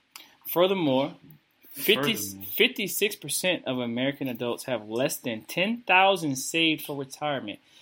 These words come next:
Speaker 1: When you combine the thirty-three percent who have nothing saved with the twenty-three percent who have a small amount saved. Considering the fact that most Americans will need at least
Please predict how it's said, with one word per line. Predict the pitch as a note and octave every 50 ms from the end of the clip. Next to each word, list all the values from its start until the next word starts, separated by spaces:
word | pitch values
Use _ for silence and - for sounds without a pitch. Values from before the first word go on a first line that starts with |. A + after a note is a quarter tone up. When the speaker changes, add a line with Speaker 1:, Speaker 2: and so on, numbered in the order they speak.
| - _ _
Speaker 1:
When | B2+ C3 C#3+
you | E3+ F3
combine | E3+ - C#3+ C3+ C3 C3+ C#3 D3+ D3+ C3+ A#2+ G#2+ G#2 G#2 - _ _ _ - _ _
the | - C3+ B2+
thirty-three | - - E3+ F#3 G#3 A3 G#3+ A3 G#3+ G#3+
percent | G#3 G#3 F#3+ - - - F3+ D3+ - - _ - _ _
who | E3 D#3
have | D3 B2
nothing | B2 A#2+ C3 D3+ F#3+ A#3+ A#3 - E3 C#3
saved | B2 - - A#2 G#2 G2+ G2 G2 - - - _ - _ _ _ _
with | D3+ B2
the | B2+ -
twenty-three | - - - - - G3 G3 F#3 D#3+ C#3+ - - F3+ G3+ G#3
percent | - F3 - - - A#2 G#2+ - - _ _ -
who | D3
have | C3+ B2+ A#2+
a | G#2+
small | - - - - C#3 C3+ B2+ A2+
amount | G#2 G2+ G#2+ B2+ B2+ - -
saved. | - - E2+ E2 F#2+ - - _ - _ _ _ _ _ _ _ _ _ _ _ _ _ _ _ _ -
Considering | - C#3+ C#3 - - F#3 F#3+ G#3+ G#3 G#3 G#3 G3+ G3+ G3
the | F3+ E3
fact | - - - D#3+ D3 D3 C#3+ - - _
that | - C3 A#2+ A#2
most | A2+ A#2 B2 D3 E3+ - -
Americans | D#3 D3+ C#3+ C#3 C#3 C3+ C#3 - C#3+ C#3 C#3
will | C3+ C3
need | B2+ B2+ B2+ A#2+
at | A#2 A2
least | A#2+ C#3+ D3 D3 C#3+